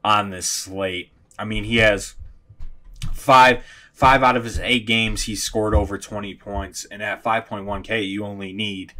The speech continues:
fifteen point three points to pay off the salary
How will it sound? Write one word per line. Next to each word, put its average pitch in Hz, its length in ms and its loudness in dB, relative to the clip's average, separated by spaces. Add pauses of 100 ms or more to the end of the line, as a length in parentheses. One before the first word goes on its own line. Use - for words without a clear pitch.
(260)
fifteen 101 680 -2 (300)
point 110 280 -4
three 135 220 4
points 95 440 -8
to 95 120 -10
pay 104 220 0
off 95 260 2
the - 100 -16
salary 92 680 0